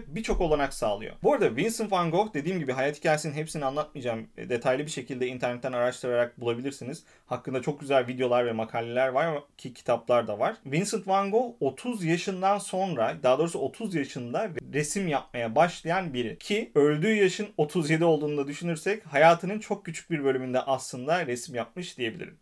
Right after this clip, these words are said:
Burada görmüş olduğunuz Yıldızlı Gecelerde aslında resim hayatının ve kendi hayatının en son eserlerinden bir tanesi. En son değil çünkü çok, e, üretken bir isim. Sadece yedi yıla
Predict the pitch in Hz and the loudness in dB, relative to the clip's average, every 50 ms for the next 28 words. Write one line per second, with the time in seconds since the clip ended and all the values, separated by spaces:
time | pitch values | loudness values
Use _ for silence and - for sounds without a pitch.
0 | _ 156 170 180 160 151 131 139 151 156 170 175 165 175 147 131 127 127 135 135 | _ 2 4 6 6 6 8 8 8 8 6 4 2 4 4 4 4 2 -2 -4
1 | 127 117 113 127 135 135 143 151 147 151 185 175 170 156 160 165 156 151 147 151 | -4 -2 -2 -2 0 0 0 0 0 2 2 0 2 0 2 2 4 4 4 4
2 | 147 180 190 185 - - 151 156 156 - - 143 139 156 170 170 151 131 131 - | 2 0 -2 -2 2 2 4 4 2 0 -6 -4 -2 0 0 0 0 -2 -4 -6
3 | - - 165 156 156 151 151 151 151 139 131 - - 131 120 127 165 196 165 123 | -4 -4 -4 -4 -2 0 0 2 4 2 2 0 -4 -6 -6 -6 -6 -4 -4 -6
4 | 117 117 - 117 120 139 156 160 147 127 123 117 110 110 - 147 165 175 170 - | -6 -4 -4 -4 -2 0 -2 0 0 0 0 -2 -2 -4 -4 -6 -6 -6 -4 -4
5 | 156 143 139 135 - 120 110 107 - 139 135 - 131 120 113 113 110 120 139 147 | -2 -2 -4 -4 -6 -8 -8 -6 -8 -8 -4 -2 -2 -2 -2 -4 -4 -4 -4 -4
6 | 147 143 131 123 - 123 104 104 - - - 117 113 - - 147 151 165 175 - | -4 -4 -8 -8 -8 -8 -8 -8 -10 -12 -12 -14 -14 -4 0 2 2 2 2 2
7 | 208 202 196 196 196 214 214 226 233 - 185 165 151 120 - - - 190 196 190 | 0 0 0 0 -4 -4 -6 -6 -4 -4 -4 -4 -4 -8 -10 0 2 4 4 4
8 | - - - 165 147 135 127 131 143 131 135 135 - - 151 147 160 151 131 127 | 0 -6 -4 -2 -2 -2 0 2 2 2 2 2 2 0 0 2 0 -2 -4 -6
9 | 120 - - 156 185 - - - - - - 170 180 214 208 214 170 160 160 143 | -6 -6 -8 -8 -8 -10 -14 -12 -12 -2 2 4 4 6 4 2 0 0 -2 0
10 | 127 135 143 143 226 226 214 180 190 220 226 | 0 -2 -2 -2 2 2 4 4 4 2 2